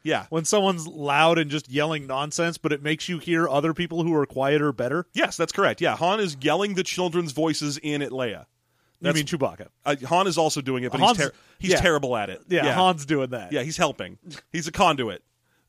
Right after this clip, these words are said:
Speaker 1: But, but ultimately, it's Chewbacca who's using his mighty roar to push the voices of five-year-olds.
Speaker 2: Yeah, that's, that's just a thing that I guess Wookiees can do.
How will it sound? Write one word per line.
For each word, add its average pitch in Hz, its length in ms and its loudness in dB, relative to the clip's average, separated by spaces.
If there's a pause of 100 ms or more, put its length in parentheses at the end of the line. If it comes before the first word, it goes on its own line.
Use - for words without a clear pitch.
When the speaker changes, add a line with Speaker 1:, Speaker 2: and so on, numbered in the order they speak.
Speaker 1:
But, 156 220 2
but 190 140 4
ultimately, 147 440 2
it's 139 140 -4
Chewbacca 156 480 4
who's 135 180 -4
using 147 280 -4
his 131 180 -4
mighty 156 480 0
roar 147 400 4
to 202 140 0
push 233 320 -2
the 214 100 2
voices 190 460 0
of 180 100 0
five-year-olds. 135 1000 -2
Speaker 2:
Yeah, 139 280 -2 (160)
that's, - 380 -2
that's 160 340 -4
just 185 180 -4
a 175 60 0
thing 220 320 2
that 151 180 4 (240)
I 156 140 -6
guess 175 240 0
Wookiees 165 500 -2
can 143 200 -6
do. 123 320 -8